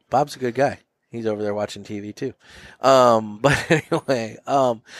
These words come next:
but no, I, you know, the thing that I think more than anything, the consumer that's thinking about taking that jump needs to consider is there's a lot of money wrapped up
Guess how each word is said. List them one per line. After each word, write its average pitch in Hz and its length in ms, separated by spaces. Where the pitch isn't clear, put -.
but 262 140
no, 277 220
I, 127 480
you 180 160
know, 170 160
the 170 120
thing 269 260
that 208 140
I 135 120
think 135 420
more 135 280
than 120 160
anything, 110 600
the - 100
consumer 127 760
that's 107 260
thinking 110 360
about 98 240
taking 104 460
that 90 340
jump 104 500
needs 107 340
to 92 80
consider 95 600
is 104 880
there's 139 280
a 98 60
lot 104 400
of 123 80
money 104 440
wrapped 92 340
up 87 240